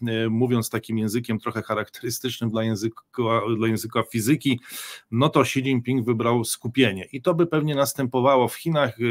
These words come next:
e, cokolwiek by się nie wydarzyło, czy byłaby pandemia, czy by nie było, to ten proces by postępował. I on postępował też przed pandemią, to sobie powiedzmy szczerze. Natomiast, em,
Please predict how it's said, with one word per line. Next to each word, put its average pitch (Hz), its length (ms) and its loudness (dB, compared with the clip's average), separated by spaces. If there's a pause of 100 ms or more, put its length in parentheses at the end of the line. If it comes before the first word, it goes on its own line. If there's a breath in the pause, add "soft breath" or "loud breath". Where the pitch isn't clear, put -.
e, 117 40 0
cokolwiek 127 460 -2
by 113 80 -8
się 120 140 -6
nie 113 120 -2
wydarzyło, 117 460 -2
czy 104 160 -10
byłaby 120 340 0
pandemia, 113 440 -4
czy - 160 -14
by 107 80 -8
nie 104 140 -4
było, 131 260 2 (380 loud breath)
to 143 100 -2
ten 135 200 2
proces 127 320 0
by 110 160 -2
postępował. 123 680 0
I 214 60 0
on 226 120 0
postępował 185 800 4
też - 200 -2
przed - 300 2
pandemią, 95 480 -4
to 107 120 -10
sobie 113 280 -4
powiedzmy 113 400 0
szczerze. 110 480 0 (440 loud breath)
Natomiast, 170 580 2
em, 131 440 4